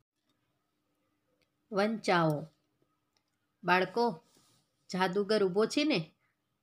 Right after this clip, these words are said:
જાદુની ટોપી અને છડી લઈને.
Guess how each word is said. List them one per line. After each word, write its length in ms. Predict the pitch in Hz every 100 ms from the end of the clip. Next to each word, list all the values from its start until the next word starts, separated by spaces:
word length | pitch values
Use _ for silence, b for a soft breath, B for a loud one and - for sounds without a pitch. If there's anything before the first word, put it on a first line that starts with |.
| _ -
જાદુની 460 | 190 196 208 190
ટોપી 480 | 170 208 208 214 208
અને 160 | 190 175
છડી 400 | 180 202 196 208
લઈને. 500 | 185 175 170 156